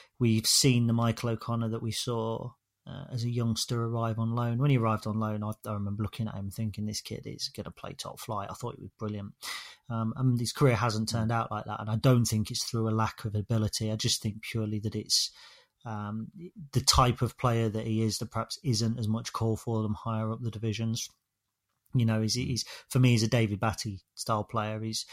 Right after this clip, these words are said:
he's that player that you, you don't instantly think of as going on a jinxing run. You don't think of him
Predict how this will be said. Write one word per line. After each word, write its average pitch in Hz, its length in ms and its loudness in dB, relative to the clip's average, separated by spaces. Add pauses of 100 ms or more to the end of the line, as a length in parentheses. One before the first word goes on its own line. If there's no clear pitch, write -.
(240)
he's 107 120 0
that 113 200 2
player 113 240 0
that 110 160 -4
you, 107 640 0
you 113 140 -2
don't 113 240 2
instantly 110 580 2
think 110 380 0
of 107 240 -2
as 98 80 -4
going 104 300 -2
on 104 120 -2
a 107 40 -2
jinxing 101 500 -6
run. 117 500 2
You 110 120 -2
don't 107 240 -8
think 107 300 -6
of 117 60 -14
him 104 380 -4